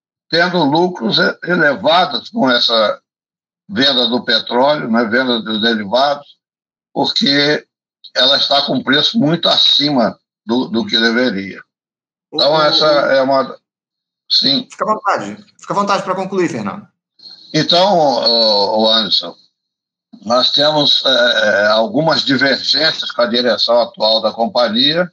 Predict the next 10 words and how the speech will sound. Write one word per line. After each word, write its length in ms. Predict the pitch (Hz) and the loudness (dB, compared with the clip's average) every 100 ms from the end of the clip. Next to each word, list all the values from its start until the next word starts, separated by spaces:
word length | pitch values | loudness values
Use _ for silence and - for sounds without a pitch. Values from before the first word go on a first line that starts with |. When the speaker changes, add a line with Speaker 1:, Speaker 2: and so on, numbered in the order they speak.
| - | -8
Speaker 1:
Uma 260 | 156 156 | -2 0
delas 400 | - 151 160 185 | 2 0 2 2
é 280 | - 151 131 | 2 2 2
essa: 240 | 107 104 | 2 0
manter 600 | 101 117 113 - 127 151 - _ 113 - | 0 0 0 -2 0 0 -4 _ -20 -20
os 220 | - 123 - | -4 -2 -2
preços 800 | 123 - 139 - - - - - _ | 0 0 2 0 -2 -4 -4 -6 _
num 200 | 101 131 | 0 0
patamar 600 | 127 135 - 120 110 139 | 2 0 2 0 2 2
absolutamente, 1300 | 139 127 143 - 131 120 139 131 113 117 131 127 135 | 2 -2 -2 0 0 0 -2 -2 0 0 0 -2 -6